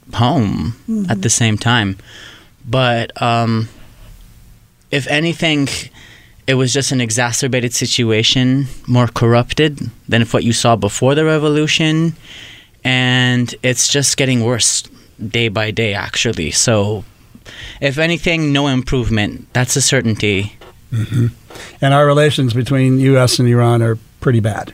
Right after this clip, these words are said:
Speaker 3: <laughs> right now. They're, they're,
Speaker 1: Definitely.
Speaker 3: they're really, really pretty bad.
Speaker 1: Definitely.
Speaker 3: Yeah.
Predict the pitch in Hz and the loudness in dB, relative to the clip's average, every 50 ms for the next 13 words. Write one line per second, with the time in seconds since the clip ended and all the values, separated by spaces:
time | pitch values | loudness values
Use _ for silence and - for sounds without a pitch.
0 | - - - 196 - - - 202 - 175 165 165 170 202 180 160 165 156 135 135 | -6 -2 0 0 0 0 -2 -4 -4 -2 -2 -2 -2 -2 -2 -2 -2 0 -2 -2
1 | - - 143 127 - - - 117 - - 165 170 165 165 156 143 135 - - - | -2 -4 -2 -2 -2 -2 -2 -2 0 0 0 0 0 0 0 0 -2 -4 -4 -4
2 | - 147 135 127 123 127 - - - 117 113 - - - 113 110 - 110 107 107 | -4 -2 -2 -2 -4 -6 -4 -2 0 0 0 0 0 0 0 0 0 0 0 0
3 | 104 107 - - - - - - 123 120 120 107 - - | 0 -2 -4 -10 -18 -20 -8 -4 -2 0 0 0 -2 -6